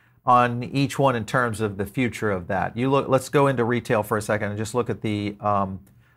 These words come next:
the program with Starbucks and what they've been able to do with their C R M. Probably one of the d-, the biggest and largest digital platforms for customers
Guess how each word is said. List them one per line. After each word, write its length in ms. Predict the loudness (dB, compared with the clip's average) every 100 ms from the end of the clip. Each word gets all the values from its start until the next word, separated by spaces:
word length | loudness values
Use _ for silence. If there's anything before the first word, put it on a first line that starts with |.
| _
the 80 | -2
program 600 | 4 6 6 4 4 2
with 260 | 4 4
Starbucks 520 | 4 4 6 4 0 -4
and 120 | -2
what 140 | 2
they've 160 | 2 2
been 100 | 0
able 180 | 0 -2
to 60 |
do 360 | -2 -2 0 0
with 160 | 0 0
their 120 | 0
C 240 | 0 0
R 120 | 2
M. 160 | 2 2
Probably 280 | 2 4 4
one 160 | 0
of 100 | 0
the 80 | -2
d-, 260 | -4 -6 -8
the 160 | -6
biggest 520 | -6 0 0 0 -4 -6
and 220 | -6 2
largest 640 | 4 4 2 -4 -4 -4
digital 340 | -2 0 -2
platforms 560 | 0 2 2 0 -4 -6
for 180 | -6 -8
customers 760 | 0 0 0 -4 -2 -2 -4